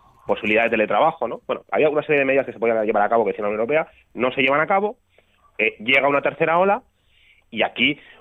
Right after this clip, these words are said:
vuelve a pasar, eh, o sea, se tropieza, por tercera vez tropezamos en la misma piedra y vuelve a pasar lo mismo que después del verano, ¿no? O sea, cuando llegó el verano había que correr muy rápido a reabrir y hacer como que si no pasara nada porque había que salvar la campaña de verano.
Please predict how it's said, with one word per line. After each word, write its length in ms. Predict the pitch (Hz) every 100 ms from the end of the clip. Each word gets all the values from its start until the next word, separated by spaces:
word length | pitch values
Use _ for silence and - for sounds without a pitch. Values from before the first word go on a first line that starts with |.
| -
vuelve 260 | 104 110
a 40 | 123
pasar, 420 | 127 147 175 - _ _ -
eh, 100 | -
o 20 |
sea, 120 | - 104
se 100 | -
tropieza, 440 | 117 117 147 175 - - _ _ - -
por 180 | 139
tercera 340 | 135 123 156 151
vez 140 | 151
tropezamos 380 | - 104 107 123
en 60 | 139
la 40 |
misma 240 | 135 143 151
piedra 340 | 190 202 302 - _ _ _ - - - _ _
y 80 | 113
vuelve 200 | 101 113
a 60 |
pasar 400 | 120 127 151 175 - -
lo 140 | - 104
mismo 240 | 120 185
que 60 | 175
después 240 | 110 95
del 100 | 92
verano, 260 | 80 76 90
¿no? 100 | 165
O 120 | 254
sea, 140 | - - - _
cuando 240 | 120 113
llegó 160 | 117 170
el 60 |
verano 320 | 190 214 233 -
había 280 | 120 135 143
que 200 | 139 - _
correr 320 | 120 123 143
muy 140 | 151 151
rápido 480 | 151 147 113 87 - _ _
a 120 | 110
reabrir 500 | 87 113 110 135 147
y 180 | 120 104
hacer 220 | 98 139
como 180 | 131 107
que 80 | -
si 80 | 127
no 100 | 123
pasara 260 | 135 143
nada 240 | 143 147 98
porque 200 | - -
había 160 | 113
que 100 | 120
salvar 320 | 123 123 127 113
la 80 |
campaña 380 | 92 90 107 117
de 80 | 123
verano. 380 | 135 170 214